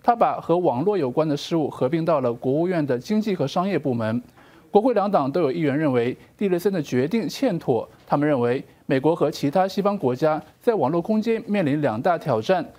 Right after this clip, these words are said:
首先是通过网络舆论活动干预西方国家政治选举的俄罗斯，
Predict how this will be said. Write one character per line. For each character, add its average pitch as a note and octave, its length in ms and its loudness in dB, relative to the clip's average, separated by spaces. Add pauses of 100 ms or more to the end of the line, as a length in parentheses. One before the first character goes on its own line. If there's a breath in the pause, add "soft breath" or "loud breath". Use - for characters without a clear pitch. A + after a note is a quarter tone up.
(140)
首 C#3 200 2
先 A3+ 220 0
是 A3+ 180 -2
通 G#3+ 200 -2
过 A3 100 0
网 E3+ 160 2
络 F3+ 100 0
舆 D#3+ 80 0
论 F#3+ 160 -2
活 D3 220 -2
动 F3+ 240 -2
干 E3 160 -2
预 E3 100 -2
西 D#3+ 160 -4
方 E3 160 0
国 B2+ 140 0
家 D#3 220 0
政 F#3 180 -2
治 E3 100 0
选 C#3 240 -2
举 D#3+ 140 -4
的 A2 80 -2
俄 B2+ 140 -2
罗 D3 100 2
斯， G3 260 -2